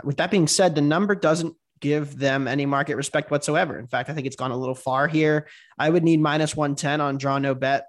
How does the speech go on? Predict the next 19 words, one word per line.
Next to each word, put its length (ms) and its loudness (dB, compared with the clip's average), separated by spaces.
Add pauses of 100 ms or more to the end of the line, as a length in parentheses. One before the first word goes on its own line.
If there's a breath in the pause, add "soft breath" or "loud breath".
(180)
for 120 -6
Chelsea 720 -2 (240 loud breath)
to 100 -6
play 320 0
it. 200 0
We're 120 -4
not 140 0
even 160 -2
close 240 -2
to 80 -6
that. 240 2
We're 100 -4
sitting, 220 -8
like, 100 -6
minus 260 -4
one 120 -6
forty, 280 -4
one 140 -4
forty-five 800 -2